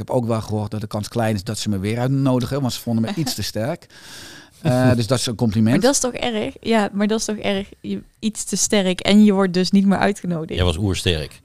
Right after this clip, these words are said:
Speaker 2: Oh, daar word je toch niet goed
Speaker 1: Ja,
Speaker 2: van?
Speaker 1: ja, nou, dat is, eh, natuurlijk ook wel zo dat, eh, de media of de mainstream media, zoals ze dan toch wel allemaal, ja,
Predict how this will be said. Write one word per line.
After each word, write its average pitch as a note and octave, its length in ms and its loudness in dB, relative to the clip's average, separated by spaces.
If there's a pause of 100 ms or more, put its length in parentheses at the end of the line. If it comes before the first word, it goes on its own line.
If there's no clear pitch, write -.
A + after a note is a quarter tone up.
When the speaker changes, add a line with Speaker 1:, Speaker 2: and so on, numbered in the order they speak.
(120)
Speaker 2:
Oh, G#3+ 240 2
daar G3 120 -4
word G#3 120 -4
je G#3+ 80 -4
toch G#3 200 -6 (360)
niet G3+ 140 -2
goed A#3 140 -6
Speaker 1:
Ja, - 140 -6
Speaker 2:
van? F3+ 180 0
Speaker 1:
ja, F#3+ 360 6
nou, B2 300 4
dat B2+ 200 -2
is, B2+ 240 -4
eh, B2+ 120 -4 (640)
natuurlijk B2 360 -6
ook C#3 160 0
wel A#2 180 2
zo A2+ 340 -2
dat, A2 300 -6
eh, A2 180 -12 (220)
de A2 160 -4
media A2 500 2
of G#2 60 -6
de A2+ 100 -2
mainstream A2+ 640 0
media, A2 460 -2
zoals G#2+ 180 -8
ze G#2+ 60 -4
dan G#2+ 160 -4
toch B2 160 -8
wel A2+ 100 -4
allemaal, A2+ 580 -4
ja, A2 160 -10